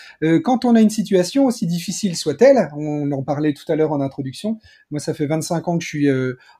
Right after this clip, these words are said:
euh, en gros, euh, professionnel et du jour au lendemain on dit, bah, t'as plus le droit de faire ton métier qui est en même temps ta passion, qui est en même temps, euh, une grande partie de ta vie.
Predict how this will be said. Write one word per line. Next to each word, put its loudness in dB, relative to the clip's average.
euh, -10
en -2
gros, 6
euh, -2
professionnel 0
et 8
du 0
jour 0
au 2
lendemain 2
on 2
dit, 2
bah, 6
t'as 0
plus -2
le 0
droit 4
de -14
faire -4
ton 0
métier 0
qui -2
est 4
en 4
même 2
temps 2
ta -6
passion, -4
qui -6
est -2
en -4
même -4
temps, 0
euh, -4
une -4
grande -2
partie -4
de -16
ta 0
vie. -8